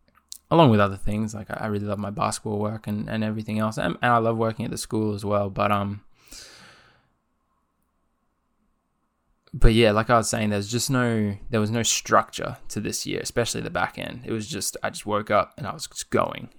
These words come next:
and I was exhausted. Um, I had no plans in place. It was just put your head down,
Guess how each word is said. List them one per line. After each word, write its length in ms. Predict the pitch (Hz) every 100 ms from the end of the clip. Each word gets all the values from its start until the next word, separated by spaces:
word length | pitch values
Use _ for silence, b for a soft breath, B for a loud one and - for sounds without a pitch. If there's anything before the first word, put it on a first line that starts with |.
| -
and 300 | 113 104 87
I 100 | 90
was 120 | -
exhausted. 760 | 107 107 110 110 - 107 104 107 b b b b -
Um, 240 | 101 95 -
I 80 | 107
had 160 | 104
no 140 | 107 113
plans 420 | - 110 107 107
in 100 | 98
place. 360 | - 101 101
It 60 | -
was 140 | 127
just 340 | 110 - - _ - 120 _ -
put 160 | -
your 80 | 110
head 160 | 113 104
down, 380 | 110 104 101